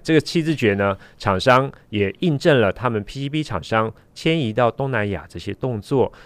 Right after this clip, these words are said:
那这些厂商呢，是配合客户来要求搬迁的。那请问一下，是哪些客户的要求呢？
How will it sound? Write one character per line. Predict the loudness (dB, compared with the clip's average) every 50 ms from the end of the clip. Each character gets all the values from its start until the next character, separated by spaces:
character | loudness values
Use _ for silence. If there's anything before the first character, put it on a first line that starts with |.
| -20 -20 _ 0
那 | 2 2 2 2 0 _ _
这 | -6 -4
些 | 0 0 0
厂 | 0 2 0 -2 -2
商 | 0 0 0 0
呢， | 0 -2
是 | -2 -4
配 | -4 -4 -2 0 0 0
合 | 0 0 2 2 2 2
客 | 0 -4 -4 0 4 4 4
户 | 2 2 0 0 0 0 -2 _ -6
来 | -4 -2 -2 0
要 | 2 2 2 2
求 | 2 2 -2
搬 | 0 0 0 0 0
迁 | -2 -2 -2 -2 0 0
的。 | -2 -2 -2 -4 -12 -20 -20 -14 -2
那 | -2 -2
请 | 0 0 0
问 | 0 2
一 |
下， | 4 2 2 2 -2 _ _ _ _ _ _
是 | -10 -2 2
哪 | 2 2 2
些 | 2 0 -4
客 | 0 0 -2 0
户 | 0 0
的 | 0 0
要 | 0 0
求 | -2 -4 -6 -6 -6 -4
呢？ | -4 -4 -4 -6